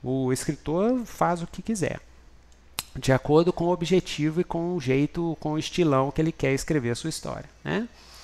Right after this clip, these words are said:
Então, criando cenas proativas. Como é que a gente cria cenas proativas? Elas são as cenas que seguem a seguinte estrutura: objetivo, conflito e revés. Então, primeiro, o objetivo.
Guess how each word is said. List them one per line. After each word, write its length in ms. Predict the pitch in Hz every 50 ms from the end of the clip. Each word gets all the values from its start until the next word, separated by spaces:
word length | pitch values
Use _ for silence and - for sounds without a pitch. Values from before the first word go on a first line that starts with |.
| - - - - - - - - - -
Então, 160 | - 220 247 240
criando 500 | - - 240 220 220 247 277 277 - 202
cenas 440 | - - - 196 202 202 185 -
proativas. 600 | - 196 190 180 160 - - - 120 98 101 -
Como 140 | - - 190
é 20 | 196
que 60 | 185
a 40 | 175
gente 180 | 180 - -
cria 260 | - - - 135 127
cenas 300 | 120 - - 123 113 113
proativas? 680 | - - 110 110 - - - - - - - - - - - - - - - - - -
Elas 160 | 151 160 156
são 120 | - 208 233
as 100 | 226 -
cenas 640 | - - - 185 202 180 135 110 101 - - -
que 140 | - - 165
seguem 400 | - - - 165 165 180 180 175
a 60 | 170
seguinte 340 | - - 180 156 160 208 220
estrutura: 600 | - - - - - - - 131 123 - - 123 - - - - - -
objetivo, 800 | 147 127 127 123 131 123 - - - 170 202 220 214 226 254 262 - - - - -
conflito 720 | - - 117 - - - - 131 139 165 180 - - 208 214 - - - -
e 60 | 175
revés. 760 | 160 151 190 180 131 107 - - - - - - - - - - - - - -
Então, 140 | - 170 165
primeiro, 540 | - - 196 180 160 151 151 156 170 196 220 233 233
o 80 | 190 196
objetivo. 720 | 185 180 170 208 208 - - - 131 120 107 98 95